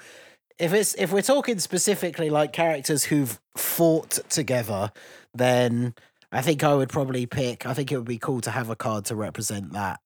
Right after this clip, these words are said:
um, to have, uh, Super Saiyan Blue Vegeta and Trunks from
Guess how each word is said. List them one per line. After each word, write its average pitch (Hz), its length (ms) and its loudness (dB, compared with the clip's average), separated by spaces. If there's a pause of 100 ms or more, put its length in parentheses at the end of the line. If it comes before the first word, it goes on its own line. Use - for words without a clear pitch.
(140)
um, 98 500 -6 (160)
to 117 100 -4
have, 107 460 -2
uh, 104 240 -2
Super 127 260 -4
Saiyan 123 220 -2
Blue 120 180 -2
Vegeta 113 600 -4
and 104 180 -6
Trunks - 600 -4 (140)
from 101 600 -6